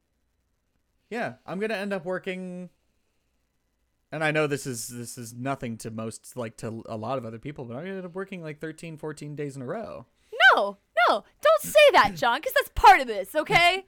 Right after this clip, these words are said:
Speaker 1: <laughs>
Speaker 2: Don't compare yourself to others. Like, no one's thinking you're lazy for being like,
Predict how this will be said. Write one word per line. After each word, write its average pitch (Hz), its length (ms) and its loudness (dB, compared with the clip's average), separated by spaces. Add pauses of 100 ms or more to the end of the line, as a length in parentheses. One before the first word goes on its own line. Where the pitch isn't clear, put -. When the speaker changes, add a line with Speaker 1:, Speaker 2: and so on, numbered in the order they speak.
Speaker 1:
<laughs> - 280 -20
Speaker 2:
Don't 539 320 4
compare 403 520 0
yourself 349 400 2
to - 180 -4
others. 226 480 2
Like, 220 200 0 (360)
no 311 220 -4 (220)
one's 453 120 -6
thinking 330 460 -6
you're 285 260 0
lazy 233 1000 -8 (180)
for 311 160 -6
being 254 280 -6
like, 240 200 -6